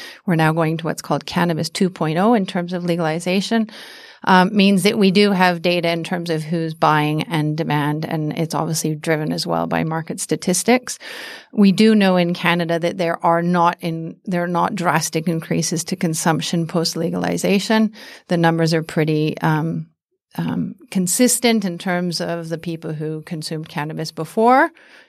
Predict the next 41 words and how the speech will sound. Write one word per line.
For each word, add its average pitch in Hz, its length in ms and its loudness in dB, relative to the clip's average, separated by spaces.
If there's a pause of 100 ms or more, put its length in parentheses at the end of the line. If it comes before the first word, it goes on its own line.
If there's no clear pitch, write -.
(120)
illegally 240 720 4
are 160 160 0
now 160 220 0
consuming 165 600 -4
it 160 200 -2
and 156 180 -2
buying 151 280 -2
it - 140 -8 (260)
legally, 208 580 4 (240)
um, 165 360 -2
which 175 180 -4
would 160 140 -6
be 165 120 -4
the 170 120 -6
major 165 360 -4
difference. 180 680 -2
Um, 160 320 0 (260)
we 185 100 2
don't 190 240 4
see 180 140 0
any 170 180 2
increases 175 540 -2
in 165 120 -2
youth 190 260 0
consumption 185 640 -2
either, 185 380 2
which - 240 -6
was 170 280 -2
a 165 40 -2
big 170 260 0
aim 170 200 2
of 165 120 -2
the 160 80 -4
Canadian 165 440 -2
government, 160 460 -2
which 175 220 -8
was 160 160 -4
to - 120 -20
control 156 500 -4
access 160 540 -2
of, 160 300 -6